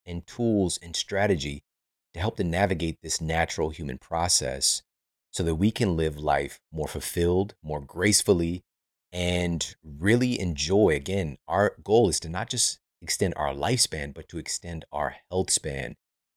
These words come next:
And this can become normalized, but it takes us to take action. Of course,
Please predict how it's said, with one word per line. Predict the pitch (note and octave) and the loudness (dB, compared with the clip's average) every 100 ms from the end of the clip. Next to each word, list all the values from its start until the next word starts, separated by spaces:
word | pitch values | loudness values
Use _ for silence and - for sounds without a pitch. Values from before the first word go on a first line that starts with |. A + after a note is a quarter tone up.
| _ _ _ | _ _ _
And | D#2 E2+ | -2 2
this | B2+ | 2
can | B2+ | 2
become | G#2+ F2+ G2+ F2+ | 0 -2 -4 -4
normalized, | E2 F2+ F#2 F2 D2+ C2 - | -2 0 2 4 2 -2 -6
but | - | -8
it | E2 - | -8 -6
takes | A#2 G#2+ - - - | -4 -2 0 -2 -4
us | G#2 G#2 - - | -2 -2 -2 -6
to | - | -16
take | - F2+ - | -8 -6 -6
action. | - F#2 - C#2+ | -8 -6 -4 -6
Of | C#2 | -8
course, | - G2+ - | 2 2 2